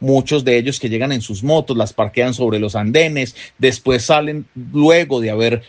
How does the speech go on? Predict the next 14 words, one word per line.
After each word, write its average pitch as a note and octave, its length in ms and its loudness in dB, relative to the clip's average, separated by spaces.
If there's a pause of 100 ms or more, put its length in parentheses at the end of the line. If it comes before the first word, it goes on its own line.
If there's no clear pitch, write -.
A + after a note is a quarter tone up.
(120)
eh, C#3 320 2
ingerido A#2+ 600 -2
este C3+ 180 -4
tipo C#3+ 260 -2
de B2 120 6
bebidas, A#2 360 0
salen C#3+ 320 0
otra C3+ 240 0
vez C3 140 0
en C#3 80 -6
sus A2+ 160 -10
motos A2+ 260 -4
de C3+ 80 -4
manera A2+ 380 0